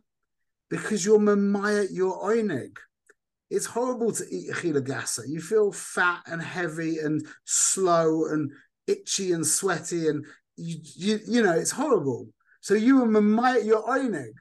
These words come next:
The whole, the whole point of Shabbos is oneg.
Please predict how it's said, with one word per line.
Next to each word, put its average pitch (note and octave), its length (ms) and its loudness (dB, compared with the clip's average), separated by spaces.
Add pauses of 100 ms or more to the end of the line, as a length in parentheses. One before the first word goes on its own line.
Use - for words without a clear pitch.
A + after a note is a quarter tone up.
(560)
The F#3 100 -6
whole, C4 360 0
the G3 120 0
whole B3 320 -4 (120)
point B3+ 260 -2
of G#3+ 100 0
Shabbos B3+ 640 0
is G3+ 400 -2 (140)
oneg. G#3 480 -6